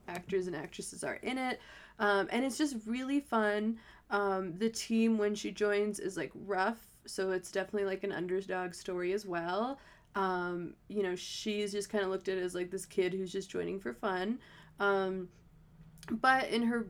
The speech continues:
personal life, she's also very much of an outcast and, like, doesn't know where she really, like, fits in. So as a teenager, she's struggling with that. And so, like, joining this sport also, um, just makes her feel better. So it's an underdog story about,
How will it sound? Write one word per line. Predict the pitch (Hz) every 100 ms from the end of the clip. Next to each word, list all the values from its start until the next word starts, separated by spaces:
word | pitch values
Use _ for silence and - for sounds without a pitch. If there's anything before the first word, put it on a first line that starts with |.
| -
personal | 285 294 269 240
life, | 214 196
she's | 220 190
also | 196 185 196
very | 185 190
much | 190 180 - 151
of | 180 185
an |
outcast | 180 170 175 208 247 277 - -
and, | - 196
like, | 185 175
doesn't | 180 190
know | 180
where | 185 185
she | -
really, | 185 175
like, | 170 - -
fits | - - 285
in. | 285 269 262 - - - -
So | - 208 196 185 170 202
as | 190 180
a | 175
teenager, | - 254 240 226 220
she's | - 196
struggling | - 190 180 175
with | 180 -
that. | 269 269 233
And | 214
so, | 208 202
like, | 190 180 175
joining | 202 202 202 196
this | 190 185
sport | - 185 190 185
also, | 175 180 190 180 180 - - - - _ -
um, | 196 180 175 170 165 - -
just | 202 220
makes | 240 226
her | - 220
feel | 220 202
better. | 190 175 208 -
So | - 226
it's | 240 233
an | 247
underdog | 214 233 240 233
story | 226 - 214 208 208 208 202
about, | - 196 196 190 185 185 -